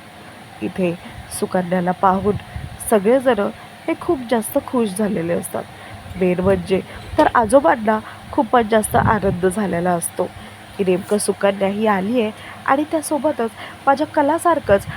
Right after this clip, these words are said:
घरामध्ये आनंद घेऊन आली आहे." कला ही पण खूपच जास्त अशीच होती. तेव्हा इकडे रोहिणी ही सुद्धा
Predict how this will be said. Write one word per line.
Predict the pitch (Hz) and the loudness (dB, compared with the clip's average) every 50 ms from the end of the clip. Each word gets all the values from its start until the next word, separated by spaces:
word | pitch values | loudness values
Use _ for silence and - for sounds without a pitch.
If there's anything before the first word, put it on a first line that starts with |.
| - - - | -12 -12 -8
घरामध्ये | 208 226 240 240 269 269 247 220 196 226 | -2 0 2 4 4 4 2 2 0 0
आनंद | - - 208 185 180 202 208 202 - | -2 -2 -4 -4 -4 -6 -4 0 2
घेऊन | 247 226 - 220 202 185 185 | 2 2 2 2 0 0 0
आली | 180 180 - - 190 - | -2 -4 -4 -4 -4 -6
आहे." | - - - - - - - - - - | -6 -8 -12 -12 -12 -14 -14 -14 -4 0
कला | - 202 190 185 190 202 196 - - - - - - - - | 2 2 4 4 2 0 -2 -4 -8 -12 -16 -16 -16 -10 -4
ही | - 247 | -4 -4
पण | 247 214 - 214 202 208 208 - | 0 2 2 2 2 2 -2 -4
खूपच | - 262 247 - 262 262 220 - | -4 -4 -2 0 0 0 2 2
जास्त | 269 262 254 - - - 202 202 214 - - - - - - - | 2 2 2 0 -2 -2 -2 -2 -2 -6 -12 -18 -18 -18 -6 -2
अशीच | - 240 226 - 285 269 - | -2 -2 0 0 -2 -2 0
होती. | 262 254 202 - - - - - - - - - - - - - - - - | 0 0 0 -2 -6 -14 -14 -16 -18 -20 -20 -20 -20 -20 -20 -20 -12 -6 -2
तेव्हा | 202 185 180 202 202 | -2 0 0 0 0
इकडे | 196 190 185 - 185 175 175 190 185 - - - - - - | 0 0 -2 -2 -2 -2 -2 -4 -6 -8 -14 -16 -10 -4 0
रोहिणी | 208 208 214 214 240 269 220 220 208 - - - - - - - | 4 4 6 6 4 2 0 -2 -4 -6 -10 -14 -18 -18 -10 -2
ही | - 285 302 | 0 0 2
सुद्धा | 294 - 339 294 214 190 - 220 220 208 | 2 4 2 2 2 0 0 2 2 2